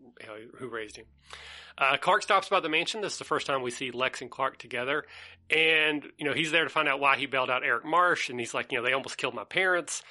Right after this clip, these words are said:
though they leave out the whole side crucifixion thing. But there's this thing here where the camera spins around Clark and Lex, like, three times.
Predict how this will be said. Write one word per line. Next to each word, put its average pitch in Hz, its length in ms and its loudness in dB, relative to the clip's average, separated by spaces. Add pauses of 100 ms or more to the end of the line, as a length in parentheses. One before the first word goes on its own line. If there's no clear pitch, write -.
(300)
though 135 140 2
they 131 180 2
leave 131 160 0
out 123 140 0
the 117 60 -4
whole 123 120 -2
side 120 240 0
crucifixion 127 460 -8
thing. 123 220 -4 (500)
But 170 160 2
there's 240 180 2
this 285 160 -2 (160)
thing 233 220 4
here 202 180 2
where 156 100 2
the 151 120 2
camera 202 480 2
spins 185 580 0
around 160 540 0
Clark 151 340 0
and 151 100 -4
Lex, 139 360 0
like, - 260 -4
three 151 300 -6
times. 156 560 0